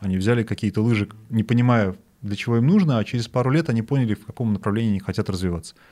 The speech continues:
Хотят они действительно осваивать технику катания, или хотят они, э, например, э, просто кататься с семьёй. Да бог с этой техникой, э, у меня тут жена, трое детей,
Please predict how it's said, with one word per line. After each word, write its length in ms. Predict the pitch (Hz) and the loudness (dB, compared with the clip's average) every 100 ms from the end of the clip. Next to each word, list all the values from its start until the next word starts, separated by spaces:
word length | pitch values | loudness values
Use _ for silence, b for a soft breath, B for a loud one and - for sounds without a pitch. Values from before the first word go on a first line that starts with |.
| b b | b b
Хотят 260 | - 113 151 | -4 0 2
они 140 | 123 | 2
действительно 360 | 117 113 131 113 | 0 -2 -2 -2
осваивать 520 | - 117 113 101 - b b b b _ | -2 0 0 -2 -8 b b b b _
технику 340 | 117 - 104 - | -4 -2 -6 -4
катания, 460 | 98 95 87 87 | -4 -2 -4 -4
или 120 | 87 | -6
хотят 320 | 92 95 113 110 | -6 -6 -4 -2
они, 240 | 104 98 B B B B - | 0 -2 B B B B -8
э, 140 | 95 | -2
например, 480 | 95 95 98 104 98 | -2 -2 0 0 2
э, 140 | 95 95 | 0 -2
просто 320 | - 113 107 | 0 -2 0
кататься 360 | 101 101 101 - | -4 -2 -4 -6
с 20 | |
семьёй. 340 | - 104 95 85 | -4 -2 0 -2
Да 100 | 85 | -4
бог 160 | 101 | -6
с 80 | - | -6
этой 160 | 90 95 | -8 -8
техникой, 520 | - 101 101 - 82 - | -6 -6 -6 -6 -12 -10
э, 100 | 90 | -10
у 260 | 82 82 90 | -10 -12 -10
меня 220 | 90 98 | -6 -6
тут 240 | 95 87 - | -6 -12 -10
жена, 400 | 95 85 95 107 | -10 -4 -2 -2
трое 240 | 107 98 87 | -2 -6 -4
детей, 460 | 90 113 104 95 | -6 -2 -2 -4